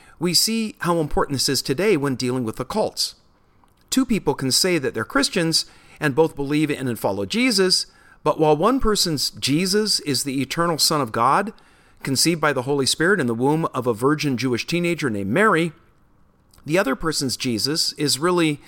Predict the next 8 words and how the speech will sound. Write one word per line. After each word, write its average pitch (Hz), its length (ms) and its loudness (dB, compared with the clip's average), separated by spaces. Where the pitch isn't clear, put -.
just 170 240 0
a 165 60 4
manifestation 143 800 -2
of 135 160 -6
the 135 160 -4
Archangel 110 440 -4
Michael, 196 520 0
or 135 480 4